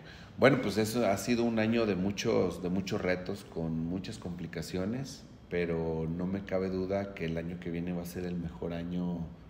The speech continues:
para Aguascalientes, uno de los mejores años para Aguascalientes, donde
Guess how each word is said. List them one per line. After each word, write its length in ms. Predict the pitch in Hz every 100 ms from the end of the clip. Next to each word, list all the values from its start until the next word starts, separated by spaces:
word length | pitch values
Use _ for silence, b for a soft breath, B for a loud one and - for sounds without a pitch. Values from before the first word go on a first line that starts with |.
| - -
para 160 | 78
Aguascalientes, 800 | 78 80 78 78 78 82 80 -
uno 200 | 104 110 107
de 60 |
los 200 | 90 85
mejores 420 | 87 87 92 92
años 240 | 95 95 90
para 220 | 85 82
Aguascalientes, 880 | 80 80 - 85 92 101 117 120 - B B B B - -
donde 960 | 85 82 80 82 82 80 80 78 80